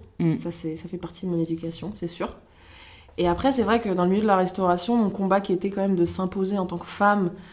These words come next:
Speaker 2: dans un milieu qui est quand même, euh, très macho, très dominé par, euh, des hommes blancs.
Speaker 1: Mm.
Speaker 2: Donc arriver en tant que femme noire, euh, c'était quand même un combat, c'est un combat de tous les jours, quoi. C'est-à-dire
Speaker 1: Mm.
Speaker 2: qu'en tant que femme, déjà, tu te bats deux fois plus, et en tant que femme
Speaker 1: Mm.
Speaker 2: noire,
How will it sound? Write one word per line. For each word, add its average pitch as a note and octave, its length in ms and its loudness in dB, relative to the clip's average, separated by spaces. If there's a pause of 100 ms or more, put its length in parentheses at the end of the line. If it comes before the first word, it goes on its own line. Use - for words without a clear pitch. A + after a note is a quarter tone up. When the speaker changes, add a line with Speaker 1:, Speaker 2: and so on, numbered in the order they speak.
(300)
Speaker 2:
dans E3+ 160 2
un F3+ 80 2
milieu G3 400 2
qui G3+ 160 -4
est - 20 -6
quand F3+ 120 -4
même, F3+ 240 0
euh, E3 160 0
très G3 340 -2
macho, G3+ 720 -2
très - 340 -4
dominé G3 400 0
par, F3+ 320 -6
euh, F3 220 0
des F3 240 -6
hommes F3 240 -2
blancs. G3 260 0 (260)
Speaker 1:
Mm. E3+ 220 4 (440)
Speaker 2:
Donc F3 120 0
arriver G3 220 4
en G#3 60 0
tant G3 120 -2
que F#3 60 -6
femme G#3 320 0
noire, G3+ 680 2
euh, F3 880 -2 (280)
c'était F#3+ 380 -6
quand G3+ 120 0
même G#3+ 160 4
un G3 100 0
combat, G3 340 0
c'est F#3+ 100 -2
un F#3 60 2
combat F#3+ 180 0
de F#3+ 40 -8
tous - 100 -8
les G#3 100 0
jours, G3 180 -4
quoi. D#3+ 200 -6
C'est-à-dire F3 260 2
Speaker 1:
Mm. - 180 -6
Speaker 2:
qu'en F3 120 0
tant F3 100 -4
que E3+ 60 -10
femme, G3 200 2
déjà, F3 200 2
tu - 120 -10
te - 60 -14
bats F3 120 0
deux F3+ 100 0
fois F3 140 -2
plus, A#3+ 260 0
et F#3+ 40 -2
en F3 40 -2
tant F3 100 -2
que E3+ 80 -4
femme F#3 140 4
Speaker 1:
Mm. F#3+ 80 2
Speaker 2:
noire, G#3 320 6